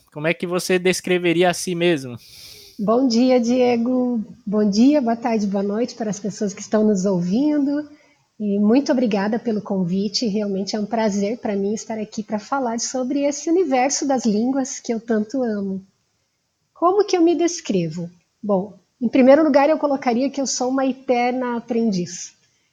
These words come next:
Speaker 2: Uma aprendiz incansável, eu diria. É, até em inglês tem um termo chamado lifelong learner,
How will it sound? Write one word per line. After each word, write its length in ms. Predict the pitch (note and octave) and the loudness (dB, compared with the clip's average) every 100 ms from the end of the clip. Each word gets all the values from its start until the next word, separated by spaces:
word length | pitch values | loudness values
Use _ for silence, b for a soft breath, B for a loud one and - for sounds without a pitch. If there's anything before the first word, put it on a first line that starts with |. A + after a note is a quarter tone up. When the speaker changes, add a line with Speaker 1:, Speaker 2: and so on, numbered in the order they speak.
| _ - | _ -10
Speaker 2:
Uma 220 | G#3 G3 | -6 -4
aprendiz 640 | G3 A3+ A3 G#3 A#3 - | -2 2 4 4 2 0
incansável, 720 | B3 C4 C4+ B3+ A#3+ A3 G#3+ | 0 2 0 2 0 2 0
eu 80 | G#3+ | 0
diria. 320 | F#3+ G#3 F#3+ | -2 0 -2
É, 300 | F#3+ F#3 F3+ | -2 -4 -4
até 240 | F3+ - A3 | -6 -4 -4
em 180 | A#3 B3+ | -2 -2
inglês 440 | B3 A3 A3 A#3 | 0 0 -2 -2
tem 260 | B3+ B3 C4 | -4 -4 -4
um 60 | |
termo 520 | C4 A#3 A3 C#4 C#4 - | -2 -2 -2 -4 -8 -10
chamado 500 | - A3 G3+ G#3+ G#3+ | -8 -6 -4 -4 -4
lifelong 680 | G#3 G3+ C4+ - A#3 A3 A#3+ | -2 -2 -4 -4 -4 -2 -2
learner, 580 | G#3+ G#3 G3+ A3+ D#4+ | -2 -2 -4 -4 -4